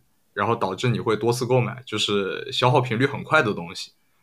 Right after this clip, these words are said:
从价格上来讲，我觉得迪卡侬确实是平替的，因为它便宜。从供给上来说，我觉得它不算平替，因为它的耐用程度其实是 OK 的，就并没有做成所谓的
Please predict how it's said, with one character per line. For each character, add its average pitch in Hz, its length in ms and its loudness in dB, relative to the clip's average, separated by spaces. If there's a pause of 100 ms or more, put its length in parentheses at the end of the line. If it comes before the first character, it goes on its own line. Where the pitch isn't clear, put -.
(440)
从 120 200 -2
价 185 180 4
格 107 140 0
上 110 160 2
来 95 100 -4
讲， 92 200 -6
我 92 60 -6
觉 101 120 -2
得 107 120 4
迪 104 180 -4
卡 107 120 -2
侬 95 180 -8
确 139 160 2
实 104 140 -2
是 98 280 -4
平 - 260 -10
替 101 160 -4
的， - 180 -10
因 107 100 -6
为 104 60 -2
它 104 80 -4
便 90 280 -12
宜。 62 120 -16 (420)
从 113 380 -2
供 185 180 4
给 117 160 -4
上 104 200 0
来 90 180 -4
说， 104 240 2
我 98 100 2
觉 92 200 -4
得 95 420 -6
它 - 140 -4
不 - 120 -10
算 113 200 0
平 - 180 -10
替， - 300 -16
因 110 120 -2
为 113 80 2
它 110 140 2
的 110 160 0
耐 117 160 2
用 110 140 0
程 90 200 -12
度 101 140 -2
其 98 180 -8
实 98 120 -4
是 98 120 -4
OK 98 360 -2
的， 98 160 -8 (260)
就 120 120 -2
并 127 160 4
没 107 120 4
有 101 160 2
做 110 180 2
成 98 480 -6 (440)
所 95 160 -4
谓 107 160 4
的 98 460 -2